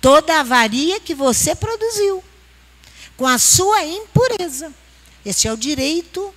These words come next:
marítimo, dos mares, das águas. Então, nós temos que olhar para a Torá, que são as águas da vida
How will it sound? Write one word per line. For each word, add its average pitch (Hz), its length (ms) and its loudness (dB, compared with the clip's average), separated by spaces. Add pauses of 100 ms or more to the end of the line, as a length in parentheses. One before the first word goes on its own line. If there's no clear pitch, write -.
(140)
marítimo, 214 720 -8 (560)
dos 190 240 -6
mares, 202 600 -4 (240)
das 160 260 -8
águas. 170 580 -6 (2250)
Então, 269 520 2
nós 262 320 0
temos 381 340 -2
que 311 120 -4
olhar 269 380 0
para 269 220 -2
a - 20 -2
Torá, 240 340 -2
que - 100 -4
são 240 140 0
as 196 220 -2
águas 285 340 2
da 233 140 4
vida 240 720 2